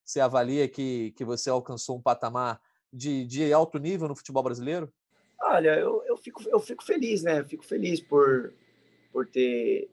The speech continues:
Speaker 2: como eu falei, a, a, a pergunta que eu acabei de, de responder anteriormente aí, é, por ter jo-, jogado nesses clubes e ter deixado as portas abertas, né?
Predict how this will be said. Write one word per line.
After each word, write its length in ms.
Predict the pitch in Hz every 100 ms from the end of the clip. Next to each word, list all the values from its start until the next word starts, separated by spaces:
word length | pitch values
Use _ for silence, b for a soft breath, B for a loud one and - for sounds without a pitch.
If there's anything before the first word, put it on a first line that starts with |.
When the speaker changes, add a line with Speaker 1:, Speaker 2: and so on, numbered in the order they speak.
| _
Speaker 2:
como 200 | 131 131
eu 40 |
falei, 300 | 131 131 135
a, 80 | 127
a, 240 | 117 123 - -
a 80 | 123
pergunta 340 | - 123 127
que 80 | -
eu 40 |
acabei 360 | 127 127 117 135
de, 240 | 131 135
de 180 | 123 131
responder 400 | 131 - 131 123
anteriormente 640 | 120 131 127 120 123 120
aí, 260 | 113 139 175 _ _ _ _ _
é, 180 | 123 123
por 640 | - - 67 67 65 131 _ _ -
ter 160 | 147
jo-, 300 | 143 143 135 _ _ _ _ 143
jogado 320 | 131 139 143
nesses 280 | 135 - -
clubes 440 | 139 147 156 143
e 80 | 160
ter 120 | 165
deixado 440 | 160 160 - - 160
as 100 | -
portas 340 | 131 113 117
abertas, 400 | 107 107 107 110
né? 180 | 113